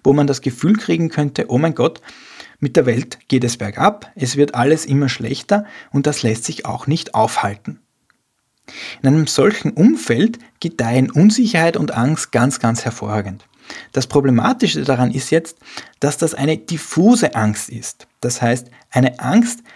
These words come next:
die keinen bestimmten Grund hat. Ich behaupte nämlich mal, dass die allermeisten von uns noch nie etwas mit Herrn Trump zu tun gehabt haben. Und die allermeisten von uns werden auch noch keine einzige Auswirkung seiner Politik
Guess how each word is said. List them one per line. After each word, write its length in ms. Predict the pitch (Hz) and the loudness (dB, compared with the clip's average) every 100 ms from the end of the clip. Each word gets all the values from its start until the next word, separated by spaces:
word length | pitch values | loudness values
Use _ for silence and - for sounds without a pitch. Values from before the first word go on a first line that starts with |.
| - _ - | -20 _ -2
die 400 | 151 165 - - | 0 2 0 -6
keinen 400 | - 127 170 202 | -4 0 4 2
bestimmten 640 | - - - 185 214 214 185 | 2 -6 0 4 4 4 -2
Grund 400 | 135 151 151 - | 2 2 2 -4
hat. 180 | - - | -14 -8
Ich 160 | 139 - | -8 -4
behaupte 440 | - - - - | -4 -2 -4 -2
nämlich 300 | 143 123 127 | 2 2 2
mal, 380 | 117 117 202 269 - - - - | -2 0 -2 -2 -12 -20 -20 -14
dass 200 | - 143 | -4 -2
die 160 | - - | -2 -4
allermeisten 600 | 147 262 220 147 139 - | 2 4 4 4 0 -4
von 200 | 127 139 | -4 -2
uns 260 | 143 143 143 | 0 -2 0
noch 180 | 123 | 0
nie 220 | 110 165 254 | 4 4 4
etwas 400 | 160 165 190 160 | 2 -2 -4 -2
mit 220 | 151 - | -4 -2
Herrn 160 | 170 | -6
Trump 420 | - - 120 185 - | -4 -2 -2 -4 -8
zu 120 | 208 | -8
tun 360 | - 247 269 123 | -2 2 2 0
gehabt 480 | 120 - - - | -4 -4 -10 -12
haben. 240 | 120 113 - | -14 -14 -12
Und 180 | - 131 | 0 0
die 100 | - | 0
allermeisten 580 | 117 214 196 131 139 151 | 0 2 2 2 -2 -6
von 160 | - - | -4 0
uns 320 | 156 269 - - - - | 2 2 -2 -14 -20 -14
werden 280 | - 127 - | -4 -2 0
auch 240 | - 139 165 | -2 -4 -2
noch 320 | - - - | -4 -8 -6
keine 420 | 143 160 - - | -2 0 -2 -4
einzige 720 | 139 254 - - 220 202 - | 0 0 0 -2 -2 -2 -4
Auswirkung 680 | - - 240 156 139 - 120 | -4 -2 2 4 4 4 0
seiner 260 | 120 113 | 0 -2
Politik 560 | 110 123 113 113 208 214 | -2 -2 -2 -2 -4 -4